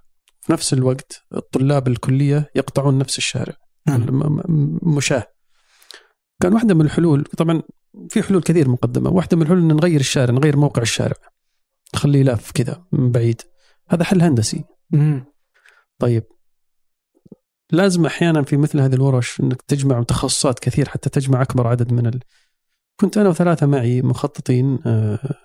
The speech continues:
Speaker 1: آه، واحد مصمم. ف، آه،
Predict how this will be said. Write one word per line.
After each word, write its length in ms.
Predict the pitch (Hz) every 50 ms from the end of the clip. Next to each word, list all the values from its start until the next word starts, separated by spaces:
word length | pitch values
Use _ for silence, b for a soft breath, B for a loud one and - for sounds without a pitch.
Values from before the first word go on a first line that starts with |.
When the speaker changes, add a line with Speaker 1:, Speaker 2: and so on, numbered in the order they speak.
| -
Speaker 1:
آه، 220 | 147 160 160 147 -
واحد 300 | - - 139 120 - 131
مصمم. 440 | 127 127 - - 143 131 123 127 139 - b b b b b b b b b b b _ _ _ -
ف، 60 | - 143 135 135 135 131 127 - - -
آه، 1160 | 135 127 123 120 123 120 127 131 135 135 135 139 - - 156 160 160 160 165 175 175 180 175